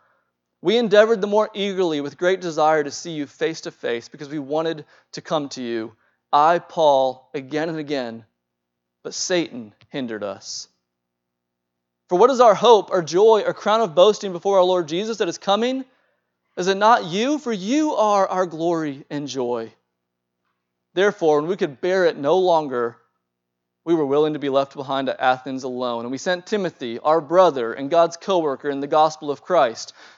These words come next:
to establish and exhort you in your faith, that no one be moved by these afflictions. For you yourselves know that we are destined for this.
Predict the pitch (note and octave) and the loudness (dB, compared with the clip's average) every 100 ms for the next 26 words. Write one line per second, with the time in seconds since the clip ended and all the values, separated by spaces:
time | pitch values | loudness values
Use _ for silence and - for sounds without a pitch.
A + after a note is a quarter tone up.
0 | - E3 D#3 - F#3+ F#3 G3+ A#3 G#3+ F#3+ | -8 -6 -6 -2 4 6 6 4 2 -2
1 | D3 C3+ F3 F#3+ F#3+ F3 D#3+ - - E3 | -6 -2 0 0 -2 -4 -6 -6 0 0
2 | C#3 C3+ _ _ _ - D#3+ D3+ D3 D#3 | 0 -4 _ _ _ -2 0 0 -2 0
3 | F3+ G#3+ A#3+ A#3 G3+ F#3 F3+ G3+ E3 D3 | 2 4 2 0 -4 -4 -2 0 0 0
4 | D#3 D3+ D3+ D#3 F#3+ F#3 - B2 G#2+ A2+ | 0 0 -6 -8 -4 -4 -6 -14 -14 -16
5 | - - _ _ _ _ _ _ _ _ | -18 -20 _ _ _ _ _ _ _ _
6 | _ _ _ _ _ _ _ E3 D3 F#3+ | _ _ _ _ _ _ _ -6 -4 -4
7 | G3 E3 F3 D#3+ D3+ D#3 F#3+ B2 A#2+ B2+ | -4 -2 -2 -2 -6 -4 -2 -2 -4 -8
8 | _ _ _ _ _ D#3 - F3 G#3 E3+ | _ _ _ _ _ -6 -4 -4 -4 -4
9 | D#3+ C3+ F#3+ G#3+ - - D#3 B2+ A#2 - | -6 -6 -8 -8 -10 -12 -10 -10 -12 -20
10 | _ B2 G#2+ G#2+ G#2 - - | _ -12 -10 -12 -12 -14 -14